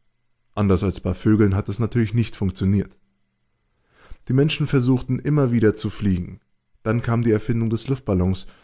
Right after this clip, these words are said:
und Sir George Cayley entwickelte den ersten Luftgleiter. Seine Ausführung zeigte den Einsatz von Zug und Antriebskraft. Der Luftgleiter konnte fliegen. Etwa hundert Jahre später, im frühen neunzehnten Jahrhundert, erfanden die Brüder Wilbur und Orville Wright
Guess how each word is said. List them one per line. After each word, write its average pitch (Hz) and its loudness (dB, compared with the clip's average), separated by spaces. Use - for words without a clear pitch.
und 110 -8
Sir 110 0
George 110 0
Cayley 113 2
entwickelte 101 -2
den 95 0
ersten 95 -2
Luftgleiter. - -4
Seine 127 4
Ausführung 135 2
zeigte 117 0
den 110 0
Einsatz 110 0
von 98 -2
Zug - -4
und - -4
Antriebskraft. - -4
Der 101 4
Luftgleiter 92 2
konnte 107 2
fliegen. 101 2
Etwa 131 2
hundert 156 4
Jahre 143 0
später, 143 0
im 92 2
frühen 110 0
neunzehnten 113 -2
Jahrhundert, 104 0
erfanden 113 -4
die 110 0
Brüder 107 0
Wilbur 135 0
und 104 -8
Orville 92 0
Wright 98 -2